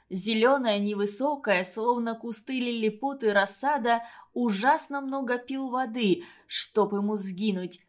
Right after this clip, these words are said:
Галя с Юлькой по молчаливому и враждебному уговору разделились. Юлька буркнула, что будет таскать воду. «Ведра в чулане, коромысла в курнике», насмешливо отозвалась Галюха.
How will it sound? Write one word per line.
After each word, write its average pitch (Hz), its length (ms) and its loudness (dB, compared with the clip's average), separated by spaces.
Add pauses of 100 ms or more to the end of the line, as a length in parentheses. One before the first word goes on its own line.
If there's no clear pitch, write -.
(240)
Галя 220 500 6
с 202 160 -2
Юлькой 208 640 0 (140)
по 214 100 2
молчаливому 262 840 0
и - 160 -8
враждебному 233 800 -2
уговору 233 800 2
разделились. 214 960 -2 (420)
Юлька 233 580 2
буркнула, 277 640 -2
что 214 260 2
будет 247 400 -2
таскать 226 540 0
воду. 160 580 -2 (640)
«Ведра 285 500 4
в 285 80 -8
чулане, 311 720 0
коромысла 240 800 2
в - 80 -16
курнике», 214 800 -2 (400)
насмешливо 202 800 2
отозвалась 190 720 0
Галюха. 170 640 -4